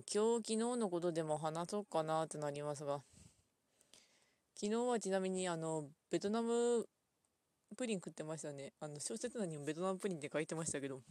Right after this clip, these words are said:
初めて食べたんですけど、ベトナムプリン美味しいんですよね。あの、職場の近くで週末にお菓子が買えるので買うようにしてるんですけど、それがとても美味しい。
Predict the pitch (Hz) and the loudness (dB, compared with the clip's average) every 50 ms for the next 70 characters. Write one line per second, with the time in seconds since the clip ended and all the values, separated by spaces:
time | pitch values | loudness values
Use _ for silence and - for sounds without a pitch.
0 | - - - - - - - - - - - - - - - - - 120 87 - | -16 -16 -16 -18 -18 -18 -18 -16 -16 -16 -16 -18 -18 -18 -14 -14 -14 -14 -14 -16
1 | - - - - - - 233 220 233 302 320 320 311 262 220 208 208 196 180 180 | -20 -20 -20 -10 -2 2 2 2 4 4 4 4 4 4 6 8 8 8 10 10
2 | 208 185 - 208 196 185 175 170 165 - - 175 151 151 147 180 175 - 208 220 | 8 8 10 8 8 8 8 4 4 4 2 0 -2 0 2 2 2 4 4 2
3 | 233 233 233 240 226 - 247 247 208 190 170 165 170 185 196 - 233 233 214 185 | 2 2 2 0 0 2 4 4 6 6 4 4 4 4 4 4 2 2 2 2
4 | 170 - 165 151 143 143 143 139 135 135 135 143 - _ _ - - _ _ _ | 0 0 -2 -4 -4 -4 -4 -4 -6 -6 -8 -10 -14 _ _ -20 -20 _ _ _
5 | _ _ _ _ _ _ _ _ _ _ _ _ _ _ _ _ _ _ _ - | _ _ _ _ _ _ _ _ _ _ _ _ _ _ _ _ _ _ _ -20
6 | - - - - - _ _ _ - - - - 196 185 233 262 233 262 254 247 | -20 -20 -20 -20 -20 _ _ _ -18 -6 0 0 2 2 4 6 8 8 8 6
7 | 247 240 - - 247 233 202 190 180 165 160 156 156 - - - _ _ _ _ | 4 2 4 6 8 8 8 10 10 10 10 10 8 6 4 0 _ _ _ _
8 | _ _ _ - - - 220 220 220 220 220 220 208 214 214 202 196 180 180 - | _ _ _ -4 -2 2 4 4 4 6 6 4 4 4 4 4 6 6 6 8
9 | 240 247 247 233 190 175 165 - 185 170 175 170 175 165 160 147 143 151 143 - | 6 6 8 8 8 8 8 8 8 8 8 8 6 2 0 2 2 0 -2 -2
10 | - - 180 185 190 202 208 208 208 180 165 - - 170 160 165 165 151 151 147 | 0 4 8 8 8 8 6 4 4 2 2 0 0 0 0 0 -2 -2 -4 -4
11 | - - 151 143 143 139 - _ - - - - _ _ _ _ _ _ _ _ | -4 -4 -6 -6 -6 -6 -8 _ -20 -20 -20 -20 _ _ _ _ _ _ _ _
12 | _ _ _ - - 170 202 220 208 185 165 - 156 - - 165 160 156 156 147 | _ _ _ -6 0 2 4 6 6 6 4 4 2 0 0 0 2 2 2 2
13 | 135 147 151 147 - - 147 135 131 - | 2 2 2 0 0 0 -2 -2 -4 -6